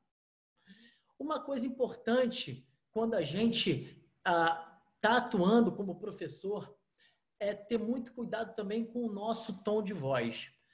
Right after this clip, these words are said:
A gente atua ministrando aulas e muita gente fica ali cinquenta minutos em contato com uma turma cheia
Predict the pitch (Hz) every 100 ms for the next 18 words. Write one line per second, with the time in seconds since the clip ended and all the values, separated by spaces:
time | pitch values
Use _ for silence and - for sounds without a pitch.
0 | _ - 151 147 208 - 220 - 226 214
1 | 139 - - _ _ _ _ _ - 185
2 | 214 190 - 185 214 190 170 175 202 202
3 | 202 - - _ _ _ _ _ - 185
4 | 190 185 185 180 190 233 233 165 208 -
5 | - - 185 220 208 214 180 208 247 240
6 | 226 190 185 226 226 - - _ 190 190
7 | 202 180 190 185 - 180 151 208 190 190
8 | 160 - 165 185 180